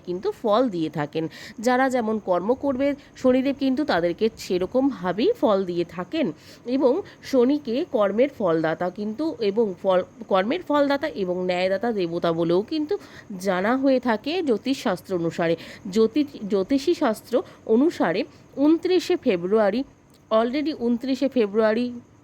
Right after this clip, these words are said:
শনিদেব কুম্ভ রাশি ছেড়ে মীন রাশিতে প্রবেশ করে গেছেন। তার আগে আঠাশে ফেব্রুয়ারি কিন্তু অস্ত চলে গেছেন শনিদেব। এবার ছয়ই এপ্রিল ভোর পাঁচটা বেজে পাঁচ মিনিটে মীন রাশিতে উদিত হতে চলেছেন শনিদেব।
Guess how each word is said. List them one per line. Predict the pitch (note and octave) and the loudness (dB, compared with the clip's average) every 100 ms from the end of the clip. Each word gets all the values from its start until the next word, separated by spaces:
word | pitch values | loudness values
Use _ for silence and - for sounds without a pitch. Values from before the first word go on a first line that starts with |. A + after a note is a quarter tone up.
| - _ - | -20 _ -20
শনিদেব | - A3+ B3 A#3+ C#4 C#4 | -6 0 0 2 2 2
কুম্ভ | A3+ G#3+ A#3 | -2 0 2
রাশি | D4 B3 A#3+ | 2 2 -2
ছেড়ে | - A#3+ | -2 0
মীন | A3+ F#3+ G3 | 0 -2 -2
রাশিতে | F#3 A3 D#4 | -4 -4 -10
প্রবেশ | D4+ G3 F3 A3 - | -6 -4 -2 -4 -6
করে | - G3+ A3 | -8 0 0
গেছেন। | G3 F3+ - - B3 - - - - - | 2 0 0 -2 -2 -4 -14 -20 -18 -2
তার | A#3 C#4 - | 0 0 0
আগে | G#3+ A3 A3+ | -2 -2 -2
আঠাশে | F3+ F3 C4+ D4+ | -2 -2 -2 -2
ফেব্রুয়ারি | C#4+ A3 A3 A#3+ A#3 | -2 0 0 0 0
কিন্তু | B3 B3 D#4 - | -2 -4 -4 -6
অস্ত | G#3+ F#3+ - C#4+ C#4 C#4+ | -4 -4 -4 -2 -2 -2
চলে | B3 A3+ | 0 2
গেছেন | G3 F#3 C#4 G4 | 2 0 0 -2
শনিদেব। | - G#3 E3+ D#3 D3+ - - - - - - - - | 0 0 0 -2 -4 -6 -20 -20 -20 -20 -20 -20 -4
এবার | C4+ A#3 A3 A3 - - - | 0 2 2 -2 -8 -20 -12
ছয়ই | A#3+ B3 D4 A#3 | -2 2 2 2
এপ্রিল | A#3 - C#4+ A#3+ | -2 0 0 0
ভোর | F#3 G3+ G#3 | -2 0 0
পাঁচটা | - G3+ G3+ C#4+ | 0 -4 -2 -2
বেজে | C#4 C#4+ D4 | 0 0 -2
পাঁচ | C#4 F3+ E3+ - | -2 -4 -4 -6
মিনিটে | F3+ F3+ A3 D4 D4 | -4 -2 0 2 2
মীন | B3+ A#3+ C4+ | 4 2 2
রাশিতে | C4 A3+ C4 B3 C4+ | 0 -2 -6 -8 -8
উদিত | A3 F3+ G#3 F4 | -8 -8 -4 -2
হতে | D4+ D4+ D4 | -2 -2 -2
চলেছেন | C#4+ C#4 C#4 D#4+ G#4 | 2 2 2 -2 -4
শনিদেব। | - F#3 D#3+ D#3+ | -4 -2 -2 -4